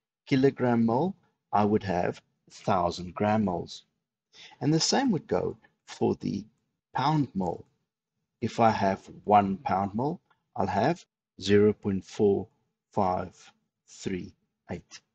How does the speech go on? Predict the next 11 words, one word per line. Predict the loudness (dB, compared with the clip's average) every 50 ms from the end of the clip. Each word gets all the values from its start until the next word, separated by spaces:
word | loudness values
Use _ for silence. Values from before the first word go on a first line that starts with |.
| _ _ _ _ _ _
kilograms. | -10 -8 -6 -6 -8 -10 -12 -14 -14 -14 -16 -16 -16 -16 _ _ _ _ _ _ _ _
So | 0 4 4
I'll | 4 4
do | 4 2 2
the | 4 4
same | 2 2 2 2 2 2 2 2 -2
conversion | -2 -4 -4 0 0 0 0 0 -2 -4 -6 -8 -6
I | -6 -4
would | -4 -4 -6 -6
do | -6 -6 -4 0
always. | 0 2 2 2 0 -2 -6 -8 -10 -14 -16